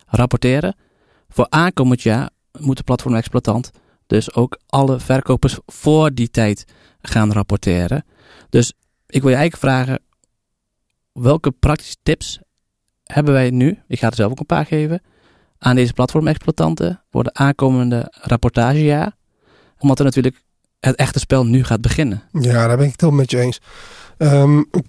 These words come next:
Speaker 2: een, een, een, een kleine nuance in jouw, in jouw, eh, eh, definiëring.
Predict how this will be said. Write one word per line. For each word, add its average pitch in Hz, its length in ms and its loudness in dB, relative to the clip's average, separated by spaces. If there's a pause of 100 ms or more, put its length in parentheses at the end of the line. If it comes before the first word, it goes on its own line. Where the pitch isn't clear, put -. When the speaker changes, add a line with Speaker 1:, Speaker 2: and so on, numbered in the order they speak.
Speaker 2:
een, 165 200 4
een, 170 260 4
een, 175 160 4
een 160 220 0
kleine 180 520 2
nuance 165 540 4
in 151 120 2
jouw, 147 300 0
in 147 160 0
jouw, 139 380 0
eh, 135 220 -4
eh, 147 240 -6 (180)
definiëring. 156 840 0